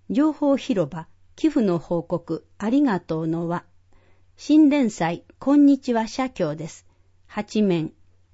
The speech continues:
目次終わり。我孫子社協で検索をとあります。一面。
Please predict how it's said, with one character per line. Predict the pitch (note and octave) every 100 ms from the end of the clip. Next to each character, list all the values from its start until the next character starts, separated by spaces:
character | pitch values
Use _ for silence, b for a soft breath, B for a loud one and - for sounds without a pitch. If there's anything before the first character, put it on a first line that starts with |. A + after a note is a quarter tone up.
| _ _ _ _ _ _
目 | - G#3 B3+
次 | G#3 G#3+ -
終 | F#3
わ | F3+ E3+
り。 | E3+ - _ _ _ _ _ _ _ _ _ _ _ _ _ _
我 | G#3 A3+
孫 | C#4
子 | - D4+
社 | - C#4+
協 | - F3
で | D3+ E3
検 | - A3+ A3
索 | A3 G#3+ G#3
を |
と | F3+ C#3
あ | D#3+
り | D#3+
ま | D#3
す。 | C#3 - _ _ - _ _ _ _ _ _ _ _ _ _ _ _ _ _ _ _ _ _ _ _ _ _ _ _ -
一 | G#3+ - B3+
面。 | A#3 G3+ F3